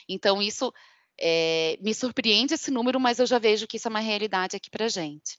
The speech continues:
Então, assim, neutralizar esses conteúdos, principalmente o que não é tão legal, é uma preocupação muito grande das empresas, né? E vai ser cada vez mais. E eu acredito que a empresa, ela tem um papel fundamental nesse cenário.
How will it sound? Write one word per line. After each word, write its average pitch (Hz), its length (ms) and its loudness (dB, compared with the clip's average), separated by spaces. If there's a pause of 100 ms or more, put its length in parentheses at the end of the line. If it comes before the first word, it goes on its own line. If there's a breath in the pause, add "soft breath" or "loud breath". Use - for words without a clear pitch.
Então, 220 120 2
assim, 233 220 0
neutralizar 254 800 0
esses - 220 -12
conteúdos, 214 1040 -4 (360 loud breath)
principalmente 220 720 -2
o 208 60 -12
que 185 340 -2 (420 soft breath)
não 220 380 4
é 233 160 2
tão 226 260 0
legal, 180 640 2
é 175 240 4
uma 226 460 -2
preocupação 233 560 -2
muito 226 220 -8
grande 240 400 -4
das 180 240 0
empresas, 156 600 -4
né? 156 140 -2
E 180 100 -2
vai 180 220 0
ser - 180 -2
cada 190 240 0
vez 185 360 -2
mais. 143 520 -12
E 254 240 4
eu 269 140 8
acredito 330 500 0 (140)
que 254 340 0
a 302 60 4
empresa, 277 360 0
ela 269 100 0
tem 277 280 0
um 330 60 -2
papel 240 300 2
fundamental 226 1160 0
nesse 196 260 0
cenário. 156 640 0